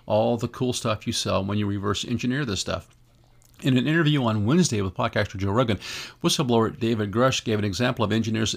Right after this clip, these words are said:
in the Manhattan Project of the nineteen forties not realizing they were working on fuses for the atom-, for the atom bomb that would eventually be dropped on Japan.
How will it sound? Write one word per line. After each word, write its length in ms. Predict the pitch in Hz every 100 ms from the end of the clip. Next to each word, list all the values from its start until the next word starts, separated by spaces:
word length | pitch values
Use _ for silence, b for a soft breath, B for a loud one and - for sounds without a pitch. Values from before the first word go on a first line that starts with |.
| -
in 160 | -
the 120 | 107 101
Manhattan 460 | 95 92 139 -
Project 380 | 123 120 117 113
of 80 | 95
the 40 |
nineteen 220 | 92 -
forties 400 | 90 - 135 123
not 220 | 117 117 117
realizing 400 | 113 107 98 104
they 80 |
were 80 | 98
working 360 | 98 104 120 101
on 140 | 98
fuses 480 | 95 - 135 113 107
for 180 | - 107
the 120 | 98
atom-, 340 | 95 110 113
for 140 | - 107
the 140 | 101
atom 180 | 117 131
bomb 200 | 98 101 - B B B
that 100 | 87
would 120 | 101
eventually 400 | 95 113 117 113
be 180 | 98 101
dropped 340 | 95 92 92
on 140 | 95 92
Japan. 340 | 101 117 104